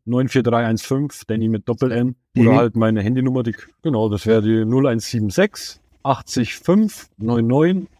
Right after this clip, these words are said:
Speaker 1: zwei fünf eins.
Speaker 2: Super. Das, ansonsten könnt ihr nochmal zurückspulen oder Pause machen und dann mal abspielen.
Speaker 1: Oder beim
Speaker 2: Und,
Speaker 1: Link
Speaker 2: ähm,
Speaker 1: unten.
Speaker 2: ja, ich drück dir die Daumen, dass sich ganz
Speaker 1: Genau.
Speaker 2: viele melden, Dennis. Vielen Dank, dass, äh, du das Feedback auch, dass du mir auch, äh, da vertraut hast. Ähm,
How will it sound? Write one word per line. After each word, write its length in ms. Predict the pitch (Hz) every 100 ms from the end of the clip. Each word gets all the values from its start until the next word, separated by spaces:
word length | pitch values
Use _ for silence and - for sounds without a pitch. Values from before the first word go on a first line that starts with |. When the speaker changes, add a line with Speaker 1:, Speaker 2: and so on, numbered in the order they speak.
| -
Speaker 1:
zwei 300 | - 104 107
fünf 240 | 117 107
eins. 480 | - 87 87 - - _
Speaker 2:
Super. 320 | - 92 - -
Das, 300 | 123 131 -
ansonsten 400 | - 117 131 131
könnt 160 | 139 127
ihr 80 |
nochmal 200 | 120 117
zurückspulen 680 | - 131 185 - 156 156 156
oder 200 | 120 113
Pause 360 | - 151 160 139
machen 320 | 139 135 131
und 160 | 113
dann 120 | 113 113
mal 140 | 110
abspielen. 520 | - - - 131 131 _ _ _ _ _ _
Speaker 1:
Oder 160 | 120 110
beim 120 | 101
Speaker 2:
Und, 40 | 98
Speaker 1:
Link 140 | 107
Speaker 2:
ähm, 140 | 113 107
Speaker 1:
unten. 120 | 110 104
Speaker 2:
ja, 200 | 233 113
ich 120 | -
drück 120 | 190
dir 120 | 170
die 100 | 170
Daumen, 280 | 156 165 208
dass 120 | 180
sich 140 | - 160
ganz 140 | 165
Speaker 1:
Genau. 100 | 123
Speaker 2:
viele 160 | 127 151
melden, 320 | 143 185 226
Dennis. 320 | 190 202 202
Vielen 240 | - 170 165
Dank, 180 | 170
dass, 260 | 165 156 -
äh, 280 | - 139 143 - _ _ _
du 80 | -
das 120 | 131 -
Feedback 360 | 208 202 196
auch, 240 | 147 180 175
dass 180 | 151
du 80 | -
mir 220 | 147 147 139
auch, 300 | 131 - -
äh, 320 | 123 123 120
da 160 | 139 139
vertraut 460 | 147 - 139 165
hast. 320 | 160 151 - -
Ähm, 340 | 139 139